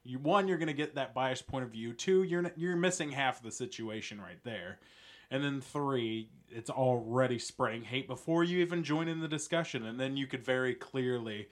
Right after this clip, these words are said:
when he rejoined the discussion, after reading this article that he pulled up, um, it, it wasn't very helpful and it didn't really go anywhere. So, I don't know. <laughs> I, I just feel like we all need to chill out.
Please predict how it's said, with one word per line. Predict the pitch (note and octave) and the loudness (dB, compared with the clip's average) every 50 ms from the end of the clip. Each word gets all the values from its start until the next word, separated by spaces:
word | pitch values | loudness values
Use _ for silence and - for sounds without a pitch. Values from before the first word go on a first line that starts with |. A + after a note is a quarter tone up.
| - - - - - | -18 -20 -20 -18 -10
when | - A#2+ A#2+ | -8 -8 -8
he | - - B2+ B2 | -6 -6 -4 -4
rejoined | A#2+ A2 B2 B2 B2 A#2 B2+ B2+ A#2+ A#2 A2+ | -4 -2 -2 -2 -2 -2 -2 -4 -2 -4 -6
the | A2+ | -8
discussion, | A2+ A2 A2 - - C#3+ A#2+ A2 - C3 C3 | -8 -10 -10 -6 -2 -2 -2 -2 -2 -2 0
after | C#3 E3 E3 - E3+ | 0 0 0 0 0
reading | D#3 D3 D#3+ E3+ D#3+ D3+ C#3 C3 A#2+ | 0 2 4 4 4 2 2 0 -2
this | A#2+ A#2 - | -4 -4 -4
article | - G2+ B2 C3 B2 A#2+ A#2 - A#2 G#2 | -4 0 0 2 0 0 -2 -4 -6 -6
that | G2+ G2 F2+ | -6 -6 -8
he | - G#2 | -8 -10
pulled | F#2 - G2+ G2 G2 F#2 | -12 -10 -10 -10 -10 -8
up, | F#2+ G2 G2+ - - _ _ _ _ - - _ - - - | -10 -10 -10 -12 -16 _ _ _ _ -20 -20 _ -20 -20 -14
um, | - F2+ F#2 F#2 F#2 F2+ F#2+ G2+ - _ _ _ _ _ _ _ _ _ _ _ _ _ _ _ _ _ _ _ _ - _ _ _ - | -10 -8 -8 -6 -8 -8 -10 -12 -14 _ _ _ _ _ _ _ _ _ _ _ _ _ _ _ _ _ _ _ _ -20 _ _ _ -14
it, | - B2+ B2+ - G#2+ | -8 -8 -8 -6 -4
it | C3 C3+ B2+ | -4 -4 0
wasn't | C3 C#3 C3 C3+ C#3 A#2+ | 0 0 0 0 -2 0
very | C3 B2+ A#2+ B2 | 2 2 2 2
helpful | G#2+ A#2 B2 C3 B2+ - - C3 C3 C3+ | 0 0 0 0 0 0 0 0 2 2
and | B2+ B2+ C3 C3+ | 2 0 0 0
it | B2+ - | 0 0
didn't | C#3 C3+ C3+ D3 | -2 -4 -4 -2
really | D3+ D#3 D#3 D3+ | -2 0 0 0
go | C#3 C#3 D3+ F3+ | 0 2 2 2
anywhere. | F3 C3 G2 - - C2+ - - _ _ - - | 0 -2 -4 -8 -12 -18 -20 -20 _ _ -20 -20
So, | - - - F#2 E2 - - - _ _ _ _ _ _ _ - - - - _ - | -16 -12 -12 -10 -10 -12 -16 -18 _ _ _ _ _ _ _ -20 -20 -20 -20 _ -4
I | - D#3+ | -2 0
don't | F#3 F#3 F3 | 0 2 2
know. | E3+ E3+ E3+ F3 E3+ - _ _ _ _ _ _ - C3 - - - - F#3 - | 2 2 0 0 -2 -6 _ _ _ _ _ _ -16 -16 -14 -12 -6 -2 -2 0
<laughs> | - - F#3+ F#3 - - F3+ - - - D#3+ E3 - - - - - - _ _ - - - - - F#3 E3 - - | 4 4 4 4 4 0 -4 -4 -2 -2 -2 -2 -2 -4 -18 -20 -20 -20 _ _ -20 -18 -16 -14 -14 -14 -14 -8 -2
I, | C3 C3+ C#3+ D3 C#3+ | 0 2 2 2 0
I | D3 | 0
just | D3 D3+ D3+ - - | 0 0 -2 0 0
feel | E3 D#3 | 0 2
like | D3+ D3 C#3+ - | 2 0 -2 -2
we | D3 C#3+ C#3+ | -2 -2 0
all | C#3 C#3 C#3 | 2 2 2
need | C#3 C#3 C3+ C3 | 0 -2 -4 -4
to | B2+ B2+ | -6 -8
chill | - - - C#3 B2 A2+ G#2+ | -8 -6 -4 -4 -4 -4 -4
out. | F2+ - - - - | -6 -8 -12 -16 -20